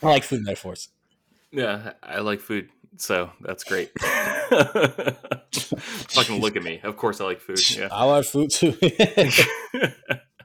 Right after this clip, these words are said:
Speaker 2: Why comic books? Like, I've, I've been in enough spaces with you. I know you're, like, a big movie buff. I know
Speaker 1: Oh,
Speaker 2: you
Speaker 1: Jesus.
Speaker 2: really follow T V. But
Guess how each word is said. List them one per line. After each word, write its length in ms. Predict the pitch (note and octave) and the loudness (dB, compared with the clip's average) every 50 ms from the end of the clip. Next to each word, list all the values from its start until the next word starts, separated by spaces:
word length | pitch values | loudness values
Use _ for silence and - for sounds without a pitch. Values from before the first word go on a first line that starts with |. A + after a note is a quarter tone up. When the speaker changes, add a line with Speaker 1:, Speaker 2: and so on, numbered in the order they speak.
| _ _ _ _ _ - - - - - - - - - _ _ | _ _ _ _ _ -20 -20 -18 -16 -14 -14 -16 -16 -18 _ _
Speaker 2:
Why 480 | - C#3 A#2 - - D3+ F#3+ B3+ D#4+ D4 | -12 -2 2 6 8 10 10 10 8 6
comic 440 | - G3 G3+ G3+ F#3 F3 C#3 A2 - | 4 2 2 4 6 6 4 4 4
books? 380 | G#2+ G2 E2+ D#2 - - - - _ - | 2 2 2 0 -2 -8 -14 -12 _ 0
Like, 180 | B2 A#2+ - - - - - | 0 0 0 -4 -10 -6 2
I've, 300 | - B2 C3 B2+ A2 G#2+ - | 6 6 6 6 4 0 2
I've 180 | A2+ A#2+ A#2+ A#2+ | 2 2 4 4
been 140 | C#3 D3 | 4 4
in 100 | D#3 D#3+ | 4 2
enough 200 | D#3 C#3+ C3+ B2 | 4 4 2 2
spaces 420 | - - - A#2 A2 G2+ G#2 G2 G2 | 0 0 2 2 2 2 0 -4 -4
with 120 | G2 F2+ | -4 -2
you. 220 | G2 F#2+ F#2+ F#2+ - - | -2 -2 0 -2 -2 0
I 120 | G2 G#2 | 0 2
know 180 | G#2+ G#2+ G#2+ A2 | 2 4 4 2
you're, 220 | A2+ A2 G#2+ A2 | 2 2 2 2
like, 180 | G#2+ G#2 G2+ - | 2 2 2 0
a 40 | G2 | -4
big 460 | G2 - G2 G2+ G2 F#2 F#2 G2 G2 | -4 0 0 0 0 0 -4 -6 -6
movie 260 | G2+ G2 F#2+ F#2+ F#2+ | -4 -4 -2 -4 -4
buff. 340 | F#2 F#2+ F#2+ F#2 F#2 F#2 - - - | -2 0 2 2 2 2 -2 -6 -8
I 100 | G2+ G2 | -6 -4
know 420 | G2 G2 G2+ G#2 G#2 G#2 G2 F#2 F2+ | -4 -2 -2 0 0 2 0 0 -2
Speaker 1:
Oh, 60 | - - | -4 -8
Speaker 2:
you 120 | F#2 F2+ F2+ | -8 -8 -8
Speaker 1:
Jesus. 320 | G2 G2 F#2 - - _ _ _ A2+ | -8 -8 -10 -12 -16 _ _ _ -10
Speaker 2:
really 400 | A2+ A#2 A2+ A2+ A2 A2 A2 G#2 | -6 0 2 2 2 2 0 0
follow 400 | G#2 - F#2+ F#2 F#2 F#2 F2+ F2+ | 0 0 0 2 2 0 -2 -4
T 280 | - - - F2+ F2 | -6 -8 -10 -10 -8
V. 320 | F2 F#2 F2+ F2+ F2 F2 - _ _ _ _ _ _ _ _ _ - | -8 -8 -8 -8 -8 -10 -12 _ _ _ _ _ _ _ _ _ 2
But 300 | A#2+ B2 A#2+ A#2 - | 4 6 6 6 4